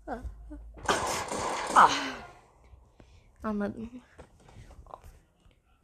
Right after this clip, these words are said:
Abi, bana bir şey yapma. Vallahi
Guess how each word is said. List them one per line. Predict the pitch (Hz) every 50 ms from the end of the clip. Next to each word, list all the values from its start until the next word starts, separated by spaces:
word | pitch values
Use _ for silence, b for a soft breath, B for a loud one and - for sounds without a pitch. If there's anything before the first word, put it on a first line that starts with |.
| - 254 - - - - - - - - - - - - - - - - - - - - - - - - - - - - - - - - _ _ _ _ _ _ _ _ _ _ _ _ _ _ _ _ _ _ _ _ _ _ _ _ _ _ - - b b b b b b b b b b - - - - _ _ - - - - - - - - - - - - - -
Abi, | - 359 339 349 381 370 - - -
bana | 339 320 330 339 349 330
bir | 392
şey | - - 453 285 320
yapma. | - 330 330 330 359 294 247 294 - - B B B B B B
Vallahi | - 311 320 370 508 494 427 403 392 440 392 370 440 466